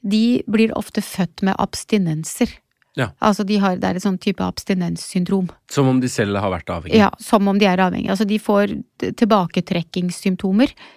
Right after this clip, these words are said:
Speaker 2: Ja.
Speaker 1: etter fødsel. Og det kan jo være ganske farlig.
Speaker 2: Ja, like farlig som for voksne. Altså,
Speaker 1: Ja.
Speaker 2: fordi for voksne så kan du
Speaker 1: Mm.
Speaker 2: vel faktisk dø
Speaker 1: Ja,
Speaker 2: av, eh,
Speaker 1: det kan
Speaker 2: heroinabstinenser.
Speaker 1: du. Så de må
Speaker 2: Ja.
Speaker 1: passes veldig på.
Speaker 2: Mm.
Speaker 1: Det er forsket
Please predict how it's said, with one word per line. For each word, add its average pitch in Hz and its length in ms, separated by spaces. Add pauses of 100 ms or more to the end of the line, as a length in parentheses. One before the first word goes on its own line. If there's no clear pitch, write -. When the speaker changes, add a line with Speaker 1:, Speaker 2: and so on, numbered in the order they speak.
Speaker 2:
Ja. 160 100
Speaker 1:
etter 190 220
fødsel. 180 460 (580)
Og - 160
det 254 140
kan 220 160
jo 208 100
være 190 200
ganske 190 340
farlig. 190 400 (280)
Speaker 2:
Ja, 156 80
like 151 240
farlig 110 220
som 107 80
for 113 100
voksne. 127 380
Altså, 196 40
Speaker 1:
Ja. 202 160
Speaker 2:
fordi 139 140
for 135 180
voksne 135 220
så 208 100
kan 117 140
du 117 60
Speaker 1:
Mm. 104 100
Speaker 2:
vel 101 140
faktisk 92 200
dø 156 380
Speaker 1:
Ja, 240 80
Speaker 2:
av, 151 80 (100)
eh, 123 520
Speaker 1:
det 233 180
kan 214 140
Speaker 2:
heroinabstinenser. 202 60
Speaker 1:
du. 196 160
Så 240 160
de 233 100
må 226 80
Speaker 2:
Ja. 226 80
Speaker 1:
passes 226 440
veldig 196 280
på. 285 220 (360)
Speaker 2:
Mm. 107 220 (340)
Speaker 1:
Det - 120
er 254 140
forsket - 720